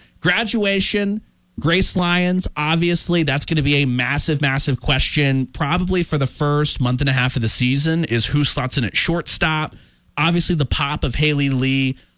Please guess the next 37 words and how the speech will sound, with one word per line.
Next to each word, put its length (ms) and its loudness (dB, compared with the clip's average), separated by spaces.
always 400 0
reliable 460 2
Grace 380 0
Green 360 0
coming 280 0
in. 200 2
She 220 0
was 160 2
just 220 -2
someone 360 0
that, 320 0
an 80 2
incredible 440 0
human 440 -2
as 120 0
far 180 0
as 100 0
the 80 -2
different 300 -2
roles 340 0
that 120 -4
she 140 2
adjusted 520 0
to, 240 2
but 220 -2
someone 380 0
that 160 0
Patty 240 0
Gasso 380 0
knew 220 2
if 100 -2
she 240 0
needed 360 0
some 180 -2
power, 480 -2
she 220 0
could 480 -2